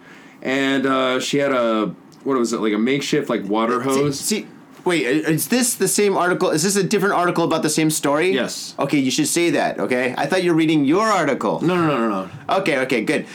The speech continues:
Speaker 2: So, all right, so, all right, now, now that makes
Speaker 1: Am I that
Speaker 2: sense.
Speaker 1: fucked up?
Speaker 2: Yes, you are.
Speaker 1: Okay.
Speaker 2: <laughs> Tom, you're smoking in your non-smoking studio where your wife is gonna kill you in about two hours. Even if you roll to open up all the windows, she's gonna smell.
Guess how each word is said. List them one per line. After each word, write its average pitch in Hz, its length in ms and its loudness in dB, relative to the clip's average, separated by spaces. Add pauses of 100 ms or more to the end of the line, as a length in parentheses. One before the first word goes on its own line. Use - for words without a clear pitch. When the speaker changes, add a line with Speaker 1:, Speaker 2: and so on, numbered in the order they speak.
Speaker 2:
So, 208 180 0
all 208 60 2 (160)
right, 165 220 0
so, 190 160 2 (100)
all - 100 -14
right, 156 180 0
now, 208 300 2
now 196 220 2
that 170 140 0
makes 170 180 2
Speaker 1:
Am 285 60 0
I - 20 2 (100)
that - 60 -2
Speaker 2:
sense. 165 180 -2
Speaker 1:
fucked - 40 -6 (220)
up? - 60 -20 (100)
Speaker 2:
Yes, - 280 0
you 143 120 4
are. 123 280 0
Speaker 1:
Okay. 85 340 -4
Speaker 2:
<laughs> 165 60 2 (840)
Tom, 233 300 0 (140)
you're 175 160 2
smoking 208 640 0
in 160 120 0
your 160 120 2
non-smoking 151 680 0
studio 156 640 2
where 131 160 0
your 143 160 2
wife 156 300 0
is 135 80 0
gonna 147 200 2
kill 196 320 2
you 131 200 4
in 120 120 0
about 123 300 0
two 170 220 0
hours. 143 560 0 (360)
Even 254 220 4
if 240 80 0
you 247 140 2
roll 240 240 2
to 240 100 -2
open 214 260 0
up 208 140 0
all - 80 0
the 185 100 2
windows, 180 440 2 (120)
she's 233 360 0
gonna 214 180 0
smell. 208 480 0